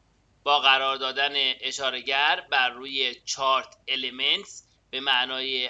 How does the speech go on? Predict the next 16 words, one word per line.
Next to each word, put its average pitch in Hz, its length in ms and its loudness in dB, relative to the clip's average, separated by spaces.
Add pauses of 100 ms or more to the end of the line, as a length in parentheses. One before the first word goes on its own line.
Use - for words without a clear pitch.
اجزای 127 500 -4
نمودار 127 760 -4
و 123 120 -4
کلیک 131 400 -14
کردن 135 680 0 (320)
می‌تونیم 196 680 -8
به 139 120 0
سایر 151 600 -4 (180)
عناصر 185 680 -2
یا 156 260 -2
اجزای 127 560 -4
نمودار 165 720 -2
دسترسی 127 560 0
داشته 117 300 -8
باشیم. 107 480 -12 (600)
تیک 160 280 -6